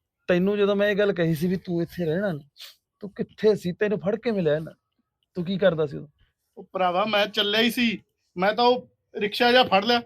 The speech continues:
Speaker 2: ਮੈਨੂੰ ਤਾਂ ਆ ਕੇ ਰਿਕਸ਼ੇ 'ਚ ਹੀ ਢਾਹ ਲਿਆ ਇਹਨਾਂ ਨੇ।
Speaker 1: ਰਿਕਸ਼ਾ ਫੜ ਲਿਆ? ਇਹਦਾ ਮਤਲਬ ਇਹ ਹੈ ਵੀ ਤੇਰੇ ਤੋਂ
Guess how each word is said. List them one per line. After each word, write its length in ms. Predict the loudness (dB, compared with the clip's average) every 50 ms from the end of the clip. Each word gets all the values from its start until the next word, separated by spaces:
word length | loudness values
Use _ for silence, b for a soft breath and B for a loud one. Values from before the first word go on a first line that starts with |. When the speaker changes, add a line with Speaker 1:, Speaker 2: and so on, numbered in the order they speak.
| b b b _ _
Speaker 2:
ਮੈਨੂੰ 240 | -6 -2 -2 0 4
ਤਾਂ 100 | 6 8
ਆ 80 | 8 8
ਕੇ 120 | 8 4
ਰਿਕਸ਼ੇ 300 | 2 2 2 2 2 2
'ਚ 60 | 4
ਹੀ 60 | 4 4
ਢਾਹ 220 | 8 8 8 8
ਲਿਆ 140 | 8 6 4
ਇਹਨਾਂ 200 | 4 4 4 2
ਨੇ। 140 | 2 0 -2 -6 _ _ _ _ _ _ _ _ _ _ _ _ _ _ _ _ _ _ _ _ _ _ _ _ _ _ _
Speaker 1:
ਰਿਕਸ਼ਾ 400 | -12 -12 -10 -10 -12 -10 -10 -10
ਫੜ 180 | -8 -6 -6 -6
ਲਿਆ? 180 | -6 -8 -12 -14 -18 _ _ _ _ _ _ _ _ _ _ _ _ _ _ _ _ _ -6
ਇਹਦਾ 160 | -4 -2 0
ਮਤਲਬ 340 | 0 0 0 2 2 2 2
ਇਹ 180 | 2 2 2
ਹੈ 160 | 2 0 -2 -4 -10 -16 -20 _ _ _ _ _ _ _ _ _ _ _ _ _ _ _ _ _ -6
ਵੀ 440 | -2 0 2 2 2 0 0 -4 -6 _ _ _ _ _ _ _ _ _ _ _ _ _ _ _ _ _ _ _ _ _ _ _ _
ਤੇਰੇ 140 | 0 0 0 -2 -6 _ 0
ਤੋਂ 120 | 0 0